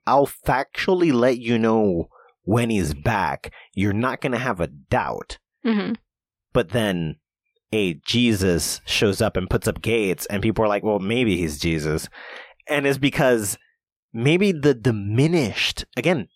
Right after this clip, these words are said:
Speaker 1: J-, m-, uh, hey, Jehovah of Dark made this child. Maybe it is Jehovah's Dark s-, child. Maybe that's true. And that's why he's up there putting gates to the Shadow Realm.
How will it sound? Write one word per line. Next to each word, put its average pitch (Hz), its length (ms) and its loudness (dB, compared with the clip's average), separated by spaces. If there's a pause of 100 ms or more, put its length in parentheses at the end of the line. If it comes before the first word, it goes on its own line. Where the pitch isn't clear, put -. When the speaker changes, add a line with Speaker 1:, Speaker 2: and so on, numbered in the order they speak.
(120)
Speaker 1:
J-, - 200 -16
m-, - 80 -10 (320)
uh, - 40 -16
hey, - 380 -2 (200)
Jehovah 117 300 0
of - 200 -4
Dark 135 300 -2
made 92 220 -4
this 104 160 -2
child. - 400 -4 (540)
Maybe 117 360 0
it 120 120 -2 (120)
is 151 480 4
Jehovah's 87 520 -2
Dark 85 240 -2 (100)
s-, - 160 -12
child. - 420 -6 (680)
Maybe 135 140 4
that's 139 160 0
true. - 360 0 (540)
And 160 100 0
that's 151 140 4
why 165 80 6
he's 165 160 2
up 156 100 2
there 135 100 4
putting 156 300 0
gates 135 560 -4 (440)
to - 280 2
the 90 160 0
Shadow 139 500 2
Realm. 64 300 -8